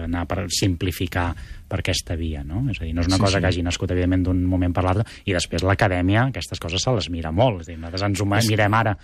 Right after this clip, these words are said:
Speaker 1: superficialment, però aquí darrere hi ha gent que en sap, hi ha gent que hi ha dedicat molt de temps, no?
Speaker 2: Clar, una mica el problema que hi ha, aquest problema de comunicació que deia el Ricard, eh, ve una mica de les, de la maquinària de l'acadèmia,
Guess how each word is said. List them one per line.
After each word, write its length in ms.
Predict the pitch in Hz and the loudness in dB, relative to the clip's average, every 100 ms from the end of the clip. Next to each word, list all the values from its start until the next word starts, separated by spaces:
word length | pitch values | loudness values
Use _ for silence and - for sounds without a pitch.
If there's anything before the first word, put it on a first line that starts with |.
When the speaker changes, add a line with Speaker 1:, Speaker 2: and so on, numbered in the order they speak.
| - | -16
Speaker 1:
superficialment, 800 | - 104 101 - 98 - 98 95 | -10 -4 -4 -4 -4 0 2 2
però 160 | 92 117 | 2 0
aquí 80 | 104 | 0
darrere 460 | 90 90 95 98 123 - - - - | 0 2 4 4 2 -4 -16 -8 -4
hi 60 | 90 | -2
ha 60 | 82 | 0
gent 140 | 87 90 | 0 2
que 80 | |
en 80 | 120 | 2
sap, 320 | 123 120 120 | 2 2 2
hi 80 | 160 | 2
ha 60 | 107 | -2
gent 140 | 90 87 | -4 -2
que 60 | |
hi 40 | 120 | 0
ha 20 | |
dedicat 300 | 110 92 85 | 0 -2 -4
molt 160 | 85 87 | -2 -2
de 60 | 80 | -2
temps, 300 | 123 101 80 | 0 -2 -2
no? 80 | 82 | -4
Speaker 2:
Clar, 140 | 101 | 0
una 100 | 101 117 | 2 2
mica 140 | 117 131 | 2 0
el 60 | |
problema 320 | 127 131 127 120 | 0 2 2 0
que 140 | 120 | -2
hi 60 | 117 | 0
ha, 240 | 120 113 104 | 2 0 -2
aquest 160 | 107 110 | -2 0
problema 280 | 127 131 127 | 2 2 2
de 60 | 120 | 0
comunicació 480 | 120 120 104 107 101 | 0 0 -2 -2 -2
que 120 | 101 | 0
deia 160 | 101 95 | 2 2
el 80 | 92 | 0
Ricard, 320 | 90 101 117 - - - _ | 0 0 -2 -14 -20 -20 _
eh, 400 | 117 104 98 95 90 - - | 2 4 2 0 -8 -14 -6
ve 220 | 113 117 | 0 4
una 160 | 117 127 | 4 4
mica 240 | 123 117 | 2 0
de 140 | 123 131 | 0 2
les, 300 | 135 120 - - _ _ _ | 0 -2 -6 -14 _ _ _
de 800 | 98 107 110 98 98 - 123 110 | -6 -4 -4 -6 -8 -4 0 2
la 80 | 107 | 4
maquinària 640 | 107 95 104 120 131 113 | 2 0 0 2 2 0
de 80 | 98 | 0
l'acadèmia, 560 | 98 95 101 95 92 | -2 0 0 0 -2